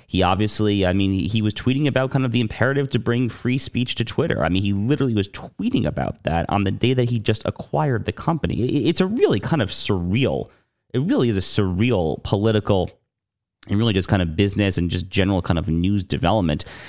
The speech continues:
So he's gonna try to, uh, you know, stop the banning, stop the shadow banning, stop the censorship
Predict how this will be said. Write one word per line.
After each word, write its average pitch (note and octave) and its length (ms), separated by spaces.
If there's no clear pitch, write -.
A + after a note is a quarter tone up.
So F3+ 140
he's G3 140
gonna B3+ 200
try G#3 260
to, F#3 320
uh, F#2+ 80
you D3 160
know, C#3+ 320
stop - 480
the E3 60
banning, F#2+ 420
stop F2+ 320
the A#2+ 80
shadow E2+ 400
banning, F2+ 340
stop - 400
the C3+ 60
censorship G#2+ 720